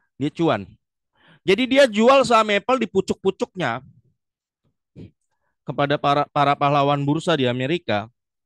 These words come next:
Dijual di pucuk-pucuknya. Hasil penjualannya itu dia masukkan di saham obligasi U S di paling pucuknya. Nanti sebelum turun,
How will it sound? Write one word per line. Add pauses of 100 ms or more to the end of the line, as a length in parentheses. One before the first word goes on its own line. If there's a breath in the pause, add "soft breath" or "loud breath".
(420)
Dijual
di
pucuk-pucuknya. (560)
Hasil
penjualannya
itu
dia
masukkan
di
saham
obligasi
U
S
di
paling
pucuknya.
Nanti
sebelum
turun,